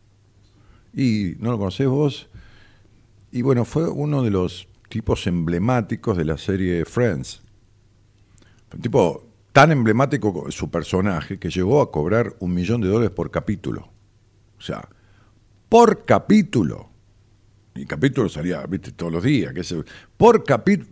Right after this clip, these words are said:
filmaban, ¿no? Era una serie que duró, no sé, doce años, no me acuerdo cuánto duró Friends.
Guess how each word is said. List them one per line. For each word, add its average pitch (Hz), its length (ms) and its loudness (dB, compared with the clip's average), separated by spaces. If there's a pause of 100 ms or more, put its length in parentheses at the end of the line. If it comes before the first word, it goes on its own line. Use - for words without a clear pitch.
(160)
filmaban, 87 680 0
¿no? 113 160 2
Era 90 100 -2
una 80 160 -2
serie 85 460 2
que - 80 -12
duró, 73 600 -2
no 69 140 -6
sé, 90 260 -2
doce 76 380 -4
años, 85 440 0
no 92 80 -2
me 87 80 0
acuerdo 78 300 -4
cuánto 67 240 -6
duró 71 220 -4
Friends. 71 420 -10